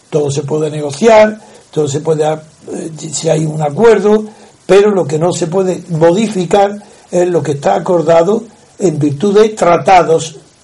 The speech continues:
europeos. En lo que ha sido sujeto a aprobación en tratado, eso no se puede modificar.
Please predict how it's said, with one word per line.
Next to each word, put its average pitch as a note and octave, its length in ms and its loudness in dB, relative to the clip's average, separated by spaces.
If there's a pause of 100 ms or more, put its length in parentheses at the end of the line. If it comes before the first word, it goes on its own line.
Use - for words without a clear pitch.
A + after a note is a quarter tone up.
(340)
europeos. C#3 560 -2 (300)
En D#3+ 160 -2
lo D3 80 2
que F#3+ 120 0
ha G3+ 60 0
sido G3 320 0
sujeto D3 560 -4 (580)
a D#3 120 0
aprobación D#3+ 560 0
en A3+ 140 2
tratado, F#3+ 560 0
eso G#3 300 2
no F#3+ 120 0
se F3 160 -4
puede F3 280 -2
modificar. C#3 600 -8